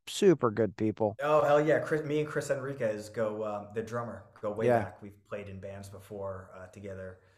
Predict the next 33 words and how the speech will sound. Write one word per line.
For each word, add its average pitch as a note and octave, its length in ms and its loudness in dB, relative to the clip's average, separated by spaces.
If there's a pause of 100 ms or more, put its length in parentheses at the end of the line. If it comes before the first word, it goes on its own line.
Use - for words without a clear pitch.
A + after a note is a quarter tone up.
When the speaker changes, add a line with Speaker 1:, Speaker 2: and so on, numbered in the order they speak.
(360)
Speaker 2:
Um, E2+ 200 -14 (120)
and, G#2 220 -12
you G#2 80 -8
know, G2 80 -10
we G#2+ 100 -10 (280)
came B2 220 -6
out A#2 100 0
of A2+ 80 -4
the A2+ 60 -4
same A2+ 280 -6
scene B2+ 380 -10 (140)
on G#2 180 -10
Long G#2 120 -6
Speaker 1:
Mm-hmm. A#2 100 -2
Speaker 2:
Island, C#3+ 140 -4 (360)
so. - 220 -20
Speaker 1:
Yeah, C#3+ 240 8
he B2+ 140 2
was, C3 320 0
uh, C#3+ 260 6
on C3 180 2
the B2 80 -6
Might A#2+ 200 -2
of A2 80 -8
Princes, B2 560 -4
right, B2 200 4
is A2+ 180 0
where A2+ 140 6
he A#2 80 4
Speaker 2:
Yep. A2+ 80 -2
Speaker 1:
cut A#2 160 6
his A#2+ 180 6
teeth. A2 380 2